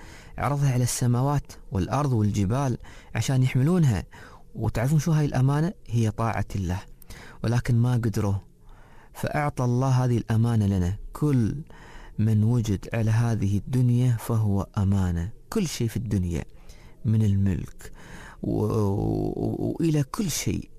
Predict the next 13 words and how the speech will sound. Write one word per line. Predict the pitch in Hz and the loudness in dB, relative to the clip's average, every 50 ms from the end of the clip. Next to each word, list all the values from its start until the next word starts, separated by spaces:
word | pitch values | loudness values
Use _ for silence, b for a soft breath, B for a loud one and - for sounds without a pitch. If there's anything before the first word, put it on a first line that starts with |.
| - - | -6 -2
اللي | 113 117 113 110 113 | 0 0 2 0 0
تملكونه، | - - 113 104 107 110 107 - 110 101 98 95 95 92 - B B B B B B B B B B 113 | 0 2 2 4 4 2 2 0 0 2 2 2 2 0 -4 B B B B B B B B B B -2
الله | 113 117 117 120 | 0 0 0 0
راح | 110 98 - - | 0 -2 -2 -4
يحاسبنا | 123 - 117 113 - - 135 120 117 104 | -4 -2 0 0 0 0 2 2 2 2
على | 104 107 104 | 2 2 2
هذه | 104 101 98 95 92 | 2 2 2 2 0
الأمانة. | 92 - - 92 90 87 85 82 78 - - B B B B B B B B B B B B B - 104 | -2 -2 -2 0 0 0 0 0 -2 -4 -6 B B B B B B B B B B B B B -2 0
أمانة | 101 104 104 101 98 92 - - | 2 4 4 4 2 2 0 -2
الجوارح، | 101 95 - 107 95 92 95 95 95 90 90 98 - - - - - - - | -4 -4 -2 0 0 0 0 0 0 0 -2 -4 -6 -8 -14 -16 -12 -4 -2
أمانة | 98 95 98 101 95 95 92 92 - - - | 0 2 2 4 2 2 0 0 -2 -6 -8
ال-، | 101 98 92 90 87 87 98 | -6 -4 -2 -2 -2 -2 -4
ال-، | 104 101 - - - - - - 50 50 - - | -4 -6 -6 -6 -8 -8 -8 -8 -8 -8 -8 -8